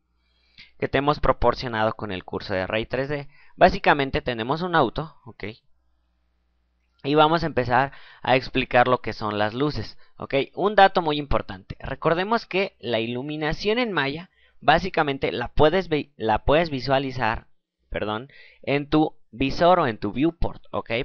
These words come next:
Pero presionando el número siete. Si te das cuenta, yo tengo ahorita, eh, activado lo que es mi, eh, mis texturas dentro de, perdón, mis caras que forman mi objeto.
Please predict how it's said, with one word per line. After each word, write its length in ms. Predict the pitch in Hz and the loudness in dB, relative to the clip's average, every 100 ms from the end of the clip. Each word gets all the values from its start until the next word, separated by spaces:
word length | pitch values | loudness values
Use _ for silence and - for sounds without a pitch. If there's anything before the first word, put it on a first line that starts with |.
| - | 0
Pero 340 | 127 131 135 | 4 4 4
presionando 720 | 135 131 139 143 123 117 123 | 2 0 -2 -4 -4 -2 0
el 100 | 120 | 0
número 300 | 104 101 101 | -2 -2 -2
siete. 400 | - 175 - - - _ | 0 -2 -2 -12 -20 _
Si 160 | - - | -12 0
te 120 | 175 | 2
das 140 | 214 | 2
cuenta, 300 | - 143 156 | -2 -2 0
yo 160 | 139 131 | -2 -2
tengo 400 | 127 135 143 - | -6 0 0 0
ahorita, 560 | 107 101 104 - 123 123 | -2 -2 -2 0 0 0
eh, 380 | 95 104 98 101 _ _ - | -4 -6 -6 -10 _ _ -12
activado 720 | 110 - 135 113 104 107 - _ _ _ _ _ - | -10 -4 2 4 2 -2 -8 _ _ _ _ _ -4
lo 240 | 120 117 | -2 0
que 180 | - 123 | -2 -6
es 180 | 123 - - - _ _ | -6 -14 -20 -20 _ _
mi, 420 | 139 151 156 165 - | -4 -2 -2 -4 -4
eh, 300 | 113 117 117 | -2 -2 -2
mis 180 | 113 | -6
texturas 640 | - 127 - 165 131 127 - | -6 -8 0 2 4 2 -2
dentro 380 | 117 113 117 107 | -8 0 2 2
de, 420 | 90 85 82 98 _ _ _ _ _ _ _ _ - | 2 -2 -6 -12 _ _ _ _ _ _ _ _ 0
perdón, 440 | 113 110 135 131 - | 2 6 4 4 -10
mis 300 | 110 110 - | -8 -8 2
caras 340 | 135 135 147 | 4 4 2
que 120 | 131 | -6
forman 320 | 120 110 120 | -4 -4 -2
mi 100 | 123 | -4
objeto. 460 | 120 - 175 - | -4 0 -2 -2